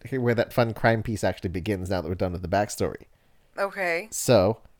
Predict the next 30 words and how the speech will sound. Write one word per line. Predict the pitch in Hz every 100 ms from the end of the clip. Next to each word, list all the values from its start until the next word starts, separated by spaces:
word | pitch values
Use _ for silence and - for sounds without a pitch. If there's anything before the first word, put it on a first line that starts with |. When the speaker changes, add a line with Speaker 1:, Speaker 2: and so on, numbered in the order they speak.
| _ _ -
Speaker 1:
fast | 165 165
forward | 180 170 156
to |
March | 139 139 -
twenty-eighth, | 143 139 101 110 - -
nineteen | 104 107 117
thirty-seven, | 127 135 - 92 95 -
Easter | 107 87 90
Sunday. | - 101 87 78 - _ _ _ _ -
Speaker 2:
Oh, | 185
no. | 175 165 170 175 170 _ _ - -
Speaker 1:
The | 147 139
relatives | 180 208 196 165 143
who | 151 156
arrived | 143 131 131 139
for | -
dinner | 113 147 127 98 110 _ _ _ _ _ _ _ _ _ _ - -
went | 117 127
into | 131 123
the | 135
apartment | 190 - - 104 123 _ -
and | 131
found | 151 131 131
a |
partially | 123 - 147 - 180
clothed | - 123 107 104 - - _ _ _ _ _
bodies | 120 113 117 107
of | 104
Mary | 139 175
Gideon | 127 104 90 82